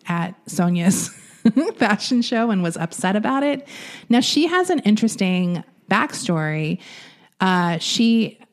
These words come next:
was raised in the tri-state area. She was a bad Catholic girl. She got into a lot of trouble. She was, like,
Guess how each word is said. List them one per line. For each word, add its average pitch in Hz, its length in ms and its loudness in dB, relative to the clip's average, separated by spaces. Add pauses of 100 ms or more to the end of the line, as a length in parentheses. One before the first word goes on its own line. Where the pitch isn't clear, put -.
(180)
was 190 280 0
raised 196 400 2
in 208 400 4
the 180 100 0
tri-state 190 560 0
area. 190 640 2
She 180 280 0
was 170 240 0
a 165 120 0
bad 175 420 0
Catholic 175 440 -2
girl. 151 580 2
She - 180 -4
got 156 160 -2
into - 160 -2
a - 20 0
lot 160 200 0
of 165 80 -4
trouble. 190 500 2
She 185 140 -6
was, 156 140 -2
like, 160 120 -4